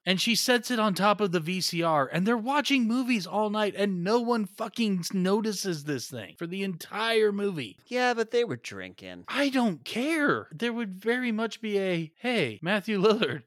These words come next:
Speaker 1: why do you keep a camera on top of your V C R?" Like, if I was drunk, that's a question I would <laughs> ask. Normally, I'd be just like, "Oh, he set his camera down." But if I was having some beers, I'm like, "Dude,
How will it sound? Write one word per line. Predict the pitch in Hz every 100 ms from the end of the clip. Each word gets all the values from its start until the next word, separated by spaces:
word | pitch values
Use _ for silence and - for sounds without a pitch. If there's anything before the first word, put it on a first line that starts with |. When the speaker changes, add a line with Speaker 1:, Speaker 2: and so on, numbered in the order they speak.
| -
Speaker 1:
why | 123 196
do | 226
you | 240 220
keep | - 233
a | 226
camera | - 160 196 226 160
on | 131
top | 135 160 151 139
of | 151 139
your | 135
V | 139
C | 131
R?" | 160
Like, | 190
if | 190
I | 202 320
was | 220 165
drunk, | 175 226 185
that's | 185 196
a | 160
question | - 147 147 170
I | 160
would | 165 202
<laughs> |
ask. | 302 - - - 151 - -
Normally, | 175 240 285 220
I'd | 180 156
be | 160 165
just | 156 185
like, | 214 202 170
"Oh, | 269 277
he | 143
set | - 165
his | 151
camera | - 175 175 127
down." | 107 95 92 120
But | 131 160
if | 165
I | 170 202
was | 196 208 214
having | 220 208 190
some | 185
beers, | 170 202
I'm | 202
like, | 180 160 147
"Dude, | 151 226 175 202 202